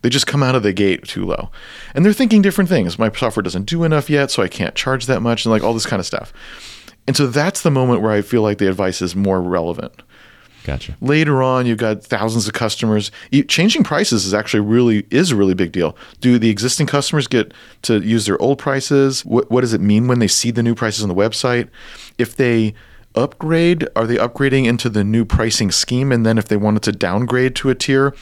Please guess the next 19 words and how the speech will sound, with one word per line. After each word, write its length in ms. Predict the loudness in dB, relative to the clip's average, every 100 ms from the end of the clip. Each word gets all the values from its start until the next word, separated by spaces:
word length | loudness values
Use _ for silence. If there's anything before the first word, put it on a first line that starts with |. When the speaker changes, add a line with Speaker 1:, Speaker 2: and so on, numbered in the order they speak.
| -6
Speaker 1:
are 80 | -2
they 100 | 0
screwed 520 | 0 -2 2 4 4
because 300 | 0 -4 -4
they're 140 | -2 -2
now 220 | 0 0
in 100 | 0
the 80 | 0
new 220 | 0 0
system? 460 | 0 -2 -2 -4 -2
They 100 | -2
can't 200 | -4 -4
have 120 | -2
their 120 | 0
old 200 | 0 0
one 120 | 0
again. 180 | 0 -2 -4 -10 -12 -4
And, 180 | -4 -2 -2
and, 180 | -4